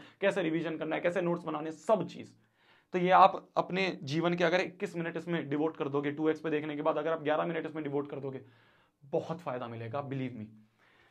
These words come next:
ये आ गई आपकी दूसरी मिस्टेक कि हमें क्या करना है,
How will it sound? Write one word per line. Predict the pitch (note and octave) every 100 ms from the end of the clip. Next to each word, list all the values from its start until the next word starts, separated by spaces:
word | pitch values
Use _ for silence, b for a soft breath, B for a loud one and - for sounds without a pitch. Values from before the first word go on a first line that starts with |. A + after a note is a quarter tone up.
| b
ये | F3
आ | F3
गई | E3
आपकी | F3+ - G#3+ G#3+ -
दूसरी | D3 D#3+ D#3 D3+
मिस्टेक | C#3 C#3 C#3 C3+ - -
कि |
हमें | E3+ E3+ F3
क्या | F3
करना | E3+ D#3+ E3
है, | F#3